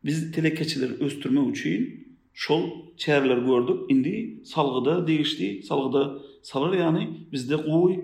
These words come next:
edaralarymyz açyldy, gowy, e, telekeçilerimiz bar.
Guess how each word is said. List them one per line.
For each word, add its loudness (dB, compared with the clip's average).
edaralarymyz 4
açyldy, -2
gowy, 0
e, -14
telekeçilerimiz 0
bar. 0